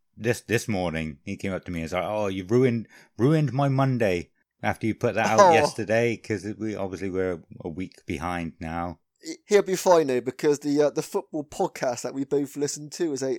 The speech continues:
Speaker 2: um, a nineties football podcast.
Speaker 1: Okay.
Speaker 2: Is, um, a, a new episode actually come out today, I think, so he'll be satisfied with the, with the, um, the, the hole that we have left for one week.
Speaker 1: Yeah.
Speaker 2: So again, Chris, I, uh,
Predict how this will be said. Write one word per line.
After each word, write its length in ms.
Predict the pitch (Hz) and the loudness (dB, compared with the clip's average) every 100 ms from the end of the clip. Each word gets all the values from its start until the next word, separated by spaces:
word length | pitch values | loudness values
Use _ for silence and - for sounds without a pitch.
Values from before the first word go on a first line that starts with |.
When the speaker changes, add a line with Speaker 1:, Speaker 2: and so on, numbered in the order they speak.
| 131 | -2
Speaker 2:
um, 140 | 123 135 | -4 -4
a 60 | 147 | -2
nineties 600 | 156 175 170 185 170 - | 0 0 0 -4 -4 -6
football 360 | 185 - 165 | -8 -8 -8
podcast. 680 | 160 185 175 - 190 208 - - | -6 -6 -4 -2 -2 -2 -6 -4
Speaker 1:
Okay. 540 | 123 - 104 90 120 - _ _ - | -4 0 0 0 -2 -8 _ _ 0
Speaker 2:
Is, 300 | 151 147 147 | 2 2 2
um, 200 | 143 127 - | 0 0 -8
a, 320 | - 147 151 | -12 -10 -8
a 40 | 139 - - | -8 -10 -4
new 180 | 147 156 | 2 4
episode 380 | 139 - 131 123 | 2 -2 0 0
actually 200 | 117 120 | -4 -6
come 220 | 131 123 | -4 -2
out 220 | 117 107 _ _ _ _ - | -2 -2 _ _ _ _ -12
today, 340 | 123 143 135 107 | -2 2 2 0
I 40 | |
think, 340 | - 104 101 117 | -6 -12 -10 -6
so 120 | 113 | -4
he'll 180 | 123 131 | -2 -4
be 120 | 120 | -2
satisfied 680 | - 117 - 107 110 107 113 - _ _ - | -2 -2 -4 -10 -8 -8 -10 -20 _ _ -6
with 200 | 123 117 | -6 -4
the, 200 | 131 120 - | -6 -6 -6
with 160 | 131 | -4
the, 220 | 135 123 | -2 0
um, 300 | 123 117 113 - - | 0 -2 -10 -18 -12
the, 140 | 123 | -8
the 120 | 131 127 | -4 -2
hole 340 | - 143 120 | 4 4 4
that 200 | 113 107 | -2 -4
we 80 | 127 | -2
have 200 | 120 117 120 | 0 0 -2
left 260 | 117 98 | -4 -4
for 80 | 110 | -10
one 300 | 98 101 101 | -8 -8 -8
week. 280 | 101 98 - | -14 -14 -6
Speaker 1:
Yeah. 300 | 117 98 85 - _ - | -2 0 -2 -6 _ -12
Speaker 2:
So 300 | - 120 123 | -4 -4 -2
again, 320 | 147 151 156 131 | -2 2 2 4
Chris, 280 | 160 151 143 | 6 6 8
I, 100 | 143 | 6
uh, 200 | 139 | 6